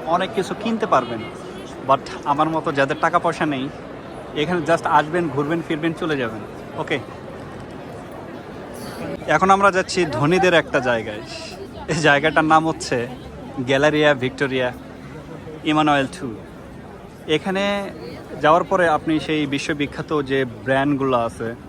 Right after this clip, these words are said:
যেমন হচ্ছে প্রাডা, তারপর হচ্ছে গুচি, আরমানি, সব ধরনের আরও নাম না জানা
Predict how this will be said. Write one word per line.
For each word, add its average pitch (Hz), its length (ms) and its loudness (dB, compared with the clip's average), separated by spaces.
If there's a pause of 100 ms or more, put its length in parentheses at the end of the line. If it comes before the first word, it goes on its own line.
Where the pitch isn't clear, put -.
(500)
যেমন 127 220 0
হচ্ছে 123 440 0
প্রাডা, 127 460 4 (920)
তারপর 120 280 -2
হচ্ছে 117 200 -4
গুচি, 131 600 0 (600)
আরমানি, 135 440 -4 (1500)
সব 180 380 4 (120)
ধরনের 156 440 6 (1300)
আরও 165 260 4
নাম 156 380 6
না 156 160 4
জানা 135 360 0